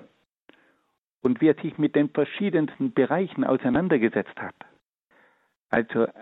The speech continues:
ein sprudelnder Geist, voll Interesse und Neugier. Und dieser Mann hat auch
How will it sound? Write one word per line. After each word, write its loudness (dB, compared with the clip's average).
ein 2
sprudelnder 0
Geist, 0
voll 0
Interesse 0
und -2
Neugier. 0
Und -6
dieser 2
Mann -2
hat -4
auch 0